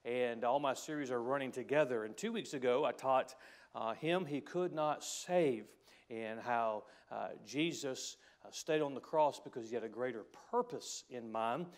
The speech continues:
And, uh, this evening, I'm going to use a, uh, Bible character that, uh, God puts in the Bible, I believe is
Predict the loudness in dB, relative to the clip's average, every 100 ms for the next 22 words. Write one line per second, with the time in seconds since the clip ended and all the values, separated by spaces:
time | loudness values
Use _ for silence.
0 | -20 -14 -6 -4 -2 2 2 2 -2 -2
1 | 0 0 0 0 0 0 0 -2 -4 -8
2 | -6 -2 -2 -2 -4 -2 0 0 -4 -8
3 | -16 -10 -4 -2 6 8 8 6 -2 0
4 | 0 0 -2 2 2 2 -2 -20 -12 -4
5 | -4 0 6 6 6 -2 -4 -4 -4 2
6 | 6 6 6 4 4 2 -4 -2 -4 -6